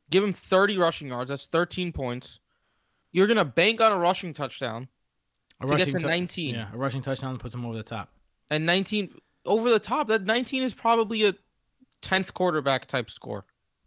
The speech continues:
Speaker 1: I'm taking my odds on with someone else.
Speaker 2: Hmm, interesting. We'll get into the more quarterbacks to see who can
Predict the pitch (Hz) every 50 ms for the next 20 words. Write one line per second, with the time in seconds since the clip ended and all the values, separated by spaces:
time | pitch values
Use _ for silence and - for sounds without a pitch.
0 | _ _ _ _ _ _ _ _ _ _ _ _ _ _ _ _ _ _ _ _
1 | _ _ - 147 156 160 190 180 165 170 165 156 143 139 127 127 127 123 123 117
2 | - - 120 - 123 117 110 104 104 98 101 _ - _ _ _ _ _ - 151
3 | 151 135 113 - - - 135 135 - 131 - - 123 123 131 135 139 151 151 143
4 | 127 131 135 131 131 127 117 - 127 123 123 120 113 113 - 113 101 120 117 117
5 | 120 117 113 113 110 104